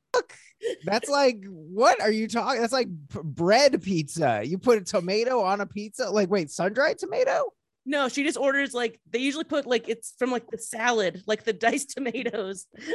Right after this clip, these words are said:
Speaker 2: on there with pineapple, and it's just, like, double
Speaker 1: Oh my
Speaker 2: acid.
Speaker 1: God,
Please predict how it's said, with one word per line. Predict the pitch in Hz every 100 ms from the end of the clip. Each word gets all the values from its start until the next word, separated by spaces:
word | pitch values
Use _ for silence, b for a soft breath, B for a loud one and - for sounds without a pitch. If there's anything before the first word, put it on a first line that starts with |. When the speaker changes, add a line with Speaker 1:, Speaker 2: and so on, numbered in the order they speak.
| - 196
Speaker 2:
on | 269 277
there | 233 233
with | 220 220
pineapple, | - 226 226 202 190 190 B B
and | 240
it's | 277
just, | 269
like, | 254 -
double | 208 254
Speaker 1:
Oh | 233
my | 190
Speaker 2:
acid. | 220 - 220 220 - _ _ _
Speaker 1:
God, | - 139 202 220 185 127 110 104 104